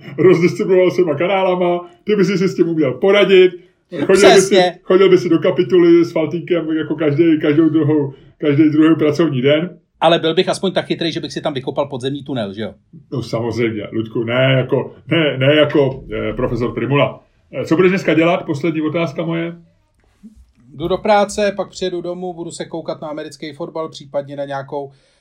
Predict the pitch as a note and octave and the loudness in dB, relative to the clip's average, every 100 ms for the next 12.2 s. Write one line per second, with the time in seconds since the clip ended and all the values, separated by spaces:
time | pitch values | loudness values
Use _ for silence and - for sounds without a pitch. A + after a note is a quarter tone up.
0 | _ C3 C3 C3 C#3 C#3 C#3 C3+ C3+ C3 | _ -14 -10 -10 -10 -10 -6 -6 -8 -14
1 | C#3 C3+ C3+ C3+ C3 C3 C3 C3 B2+ B2+ | -18 -14 -12 -10 -10 -10 -10 -10 -10 -12
2 | - C3 B2 A#2+ - A2+ A#2+ A#2+ - C3+ | -18 -18 -16 -16 -20 -20 -16 -16 -14 -14
3 | B2 A2 - - - C3 B2 - B2+ B2 | -14 -14 -16 -18 -16 -14 -12 -8 -10 -10
4 | A2 D3 D3 D#3+ _ _ _ _ _ _ | -14 -6 -4 -6 _ _ _ _ _ _
5 | - C3+ C3 C3 B2+ B2+ C3 B2 B2 A#2+ | -4 -2 0 0 -2 -4 -8 -10 -8 -6
6 | A#2+ A#2+ A2+ B2+ - A2+ - G#2+ G#2+ _ | -8 -10 -12 -16 -14 -18 -14 -14 -14 _
7 | _ _ _ _ _ _ _ C#3+ C#3 C3+ | _ _ _ _ _ _ _ -12 -8 -10
8 | C#3 C3 A#2+ A#2 G#2+ A2 G#2+ _ _ _ | -10 -12 -12 -12 -12 -14 -18 _ _ _
9 | _ _ _ A2+ D#3+ F3 D#3+ - F3+ - | _ _ _ -4 -2 0 0 -2 -6 0
10 | F3+ F3+ F3+ F3 - E3+ E3+ F3+ F3 F#3 | 2 4 2 -2 -4 -8 -6 -8 -6 -6
11 | F#3 D#3 D3 F3 E3 F3+ - E3 F#3 E3+ | -8 -6 -2 -2 -2 -4 -4 -6 -4 -4
12 | E3 - | -4 -6